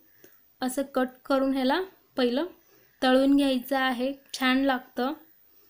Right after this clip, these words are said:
तर तुम्हीसुद्धा एकदा हे घालून नक्की करून बघा. लालसर रंगावरती हे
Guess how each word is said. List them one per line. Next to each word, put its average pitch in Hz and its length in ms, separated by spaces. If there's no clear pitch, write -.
तर 240 220
तुम्हीसुद्धा 269 540
एकदा 262 380
हे 254 180
घालून 254 440
नक्की 269 320
करून 262 340
बघा. 247 260
लालसर 262 580
रंगावरती 262 540
हे 262 100